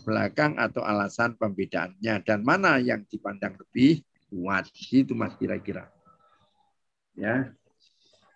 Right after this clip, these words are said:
itu saja pertanyaannya begitu. Jadi saya ulang pertanyaannya. Pertanyaan. Misalnya mohon dijelaskan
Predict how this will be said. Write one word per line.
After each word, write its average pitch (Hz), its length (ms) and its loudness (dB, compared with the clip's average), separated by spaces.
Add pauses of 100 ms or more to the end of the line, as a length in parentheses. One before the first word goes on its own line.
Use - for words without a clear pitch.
itu 123 240 0
saja 131 320 2
pertanyaannya 117 720 -4
begitu. 90 480 -12 (240)
Jadi 113 240 -4
saya 107 160 -2
ulang 120 400 0
pertanyaannya. 107 1040 -6 (1000)
Pertanyaan. 104 640 -8 (3750)
Misalnya 98 400 -6
mohon 117 640 2
dijelaskan 107 1040 -4